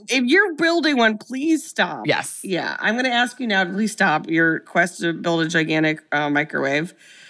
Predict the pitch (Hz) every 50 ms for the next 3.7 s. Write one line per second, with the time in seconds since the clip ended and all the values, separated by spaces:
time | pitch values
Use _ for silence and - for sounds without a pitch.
0 | - - _ _ _ - 226 233 247 247 233 - 185 - - 240 254 240 - 285
1 | 269 269 240 240 - - - - 262 254 247 254 233 233 226 220 208 202 202 208
2 | 196 202 185 175 185 185 175 175 165 - - 170 180 180 170 170 202 220 - -
3 | 170 170 - - 160 151 143 151 143 131 143 196 277